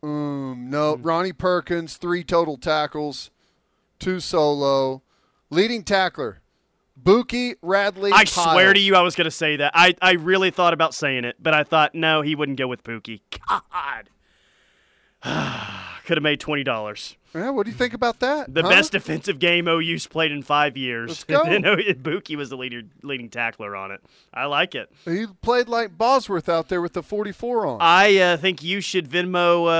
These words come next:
Speaker 2: uh, Buki twenty dollars instead, since I didn't get it.
Speaker 1: Is he still, does he have, is he playing at
Speaker 2: No,
Speaker 1: Washington
Speaker 2: he
Speaker 1: again?
Speaker 2: played the last year at Washington, and he's, I, I don't know where he's, if he's in a training camp this year, but I'm pretty sure he's done.
Speaker 1: All right. Well,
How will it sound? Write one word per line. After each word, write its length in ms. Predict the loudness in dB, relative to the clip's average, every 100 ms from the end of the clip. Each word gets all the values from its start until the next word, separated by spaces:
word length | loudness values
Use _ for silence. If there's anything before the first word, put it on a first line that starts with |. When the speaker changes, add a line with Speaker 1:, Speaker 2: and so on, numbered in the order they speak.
| 2
Speaker 2:
uh, 40 |
Buki 360 | 0 -2 -2 -10
twenty 220 | -6 -4
dollars 340 | -2 -2 -4 -8
instead, 400 | -8 -6 -6 -8
since 220 | -12 -6
I 100 | -6
didn't 200 | -6 -10
get 120 | -12
it. 140 | -12 -14 _ _ _ _ _ _ _
Speaker 1:
Is 160 | -12 -8
he 120 | -6
still, 480 | -6 -6 -4 -4 -4
does 180 | -8 -12
he 100 | -10
have, 100 | -10 -6
is 140 | -6
he 80 | -6
playing 280 | -6 -4 -4
at 120 | -2
Speaker 2:
No, 440 | 4 6 6 6 4
Speaker 1:
Washington 80 | 2
Speaker 2:
he 80 | 0
Speaker 1:
again? 100 | 2
Speaker 2:
played 240 | 4 4
the 280 | 6 6 6
last 320 | 4 2 2 -2
year 80 |
at 80 | 0
Washington, 520 | 2 2 0 -6 -4
and 120 | -4 -4
he's, 360 | -4 -4 -4 4
I, 120 | 4 6
I 120 | 4
don't 180 | 4 2
know 140 | 2
where 180 | 4 2
he's, 480 | 2 -2 -6 -14 _ _
if 160 | -4 -2
he's 180 | -4 -4
in 60 |
a 60 | -6
training 360 | -4 -4 -4 -4
camp 260 | -4 -4
this 180 | -8 -8
year, 180 | -4 -4
but 280 | -2 -6 -6 _ _ _
I'm 340 | 2 4 4 2
pretty 220 | -2 -2
sure 220 | -4 -6
he's 220 | -6 -10
done. 260 | -12 -12 -14 _ _ _ _ _ _ _ _ _ _ -20
Speaker 1:
All 60 | -16
right. 300 | -14 -12 -14 _ _ -10
Well, 260 | -6 -6